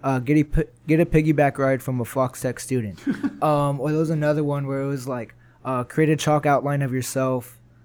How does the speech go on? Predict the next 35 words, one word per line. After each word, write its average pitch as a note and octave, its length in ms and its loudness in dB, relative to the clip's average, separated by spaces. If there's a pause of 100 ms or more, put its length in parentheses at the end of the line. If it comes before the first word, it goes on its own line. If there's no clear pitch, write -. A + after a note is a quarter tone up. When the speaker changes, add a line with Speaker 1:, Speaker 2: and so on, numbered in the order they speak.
(140)
Speaker 1:
uh, B2 260 -2
and, A2+ 200 -4
um, G#2 600 -2
put D3 140 2
a C#3 40 0
crazy C#3 300 2
post C3 380 0
with, B2+ 140 -4
like, B2+ 120 -6
an A#2 60 -8
A B2 140 -4
L A#2 100 -4
A A#2 120 -4
student, G#2+ 480 -8
or, B2 100 -4
like, A#2 260 -6 (140)
go D3 280 4
i-, C#3+ 120 -2 (120)
go D3 160 2
find C#3 280 0
a C3 160 -2
A C3+ 100 0
L C3 160 2
A C3 220 0 (120)
teacher B2+ 520 -4
and B2 120 -8
ask B2 280 -6
her C#3 80 0
to B2+ 80 -2
high B2+ 220 -2
five B2+ 300 -4
all B2+ 220 -2
of A#2+ 80 -6
her B2+ 120 -4
students. G#2+ 540 -8